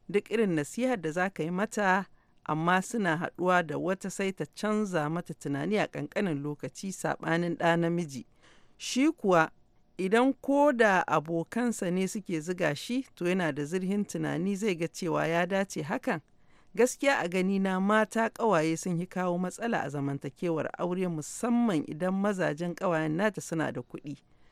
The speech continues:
kai kuma ba ka da shi. Sun dinga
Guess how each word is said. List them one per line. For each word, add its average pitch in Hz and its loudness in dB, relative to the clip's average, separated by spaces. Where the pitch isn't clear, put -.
kai 214 0
kuma 202 0
ba 170 4
ka - -8
da 143 -6
shi. - -12
Sun 208 -2
dinga 220 4